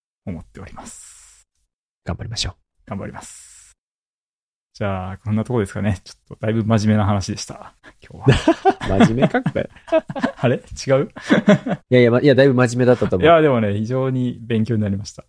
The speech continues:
Speaker 2: いやー、すいません。好き勝手話してるので、はい。ちょっと個人的な見解が入ってるっていうのは、もう、はい、大前提と
Speaker 1: もちろんね。
Speaker 2: させていただければと思います。
Speaker 1: いやー、でもこれはいい話だったな。
Speaker 2: よかった。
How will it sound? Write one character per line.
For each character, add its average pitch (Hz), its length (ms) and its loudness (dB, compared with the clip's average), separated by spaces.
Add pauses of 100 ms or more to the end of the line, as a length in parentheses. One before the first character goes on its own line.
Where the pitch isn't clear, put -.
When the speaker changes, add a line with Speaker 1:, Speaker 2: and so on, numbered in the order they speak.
(140)
Speaker 2:
い 113 40 -4
や 104 200 -2
ー、 - 20 -2
す 98 80 -8
い - 20 -6
ま 101 60 -4
せ 95 80 -4
ん。 - 20 -6
好 - 60 -8
き - 180 -6
勝 104 160 -4
手 - 80 -6
話 92 240 -2
し - 40 -10
て 87 100 -4
る 85 80 -4
の 82 80 -6
で、 80 200 -8 (120)
は 85 180 -6
い。 71 160 -10
ち - 80 -12
ょ 87 40 -10
っ - 20 -20 (100)
と - 240 -8
個 - 140 -6
人 90 160 -6
的 92 160 -6
な 90 160 -6
見 95 180 -8
解 95 160 -10
が 92 60 -10
入 98 140 -6
っ - 20 -4
て - 180 -12
る 104 80 -6
っ - 40 -6
て - 180 -10
い - 20 -4
う 180 40 -6
の 247 100 -2
は、 95 160 -2
も 87 220 -6
う、 - 20 -6
は 95 160 -8
い、 78 80 -8
大 87 180 -8
前 87 120 -12
提 73 180 -16
と - 180 -20
Speaker 1:
も 113 140 0
ち 120 100 -4
ろ 101 80 0
ん 95 80 -8
ね。 160 240 -10
Speaker 2:
さ - 140 -18
せ - 100 -18
て - 160 -18
い - 40 -18
た - 80 -16
だ - 120 -20
け - 100 -20
れ - 80 -20
ば - 120 -12
と - 100 -20
思 170 80 -20
い 160 60 -18
ま 156 120 -20
す。 - 400 -20
Speaker 1:
い 117 40 -10
や 107 200 -10
ー、 - 60 -14
で - 60 -14
も - 80 -14 (160)
こ 123 80 -12
れ 131 100 -10
は 127 200 -8
い 123 160 -4
い 107 40 -6
話 98 280 -8
だ - 100 -20
っ - 100 -20
た 113 100 -20
な。 - 120 -18 (720)
Speaker 2:
よ 80 80 -18
か 71 80 -18
っ - 20 -20
た。 - 220 -20